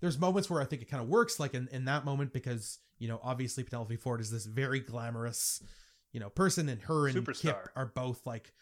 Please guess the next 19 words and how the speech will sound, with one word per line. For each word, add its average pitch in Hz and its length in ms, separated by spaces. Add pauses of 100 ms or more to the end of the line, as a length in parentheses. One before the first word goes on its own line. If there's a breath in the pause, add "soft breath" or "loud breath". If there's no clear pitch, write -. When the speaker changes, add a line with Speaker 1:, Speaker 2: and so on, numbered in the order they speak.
(200 soft breath)
Speaker 1:
super 151 340
bad, 135 400
super 147 320
hot. 120 320
That's - 160
sort 127 140
of 110 60
their 117 100
gimmick. 123 360 (380 loud breath)
But, 147 240
um, 127 360 (460)
<laughs> - 720
in 160 140
the 160 60
middle 170 220
of 147 100
this 147 180
match 139 260
with, 135 240